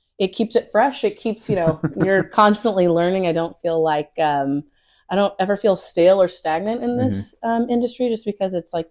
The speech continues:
Speaker 1: it's something new that there's a new issue, there's a new trend, there's a new something every day. So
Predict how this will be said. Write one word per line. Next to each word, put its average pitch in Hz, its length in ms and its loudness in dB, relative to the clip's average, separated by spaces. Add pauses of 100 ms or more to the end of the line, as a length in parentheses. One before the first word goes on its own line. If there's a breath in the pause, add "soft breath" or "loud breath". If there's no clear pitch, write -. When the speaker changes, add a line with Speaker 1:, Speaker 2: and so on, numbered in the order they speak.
Speaker 1:
it's 175 160 -14
something 175 340 -8
new 160 200 -2
that 151 240 -4 (460)
there's 185 180 0
a 190 80 2
new 185 260 2
issue, 220 320 4
there's 190 200 -2
a 190 60 -2
new 165 160 0
trend, 202 480 -2
there's 160 280 0
a 165 60 -2
new 165 200 -2
something 156 640 -6
every 147 200 -6
day. 139 300 -12
So 143 300 -6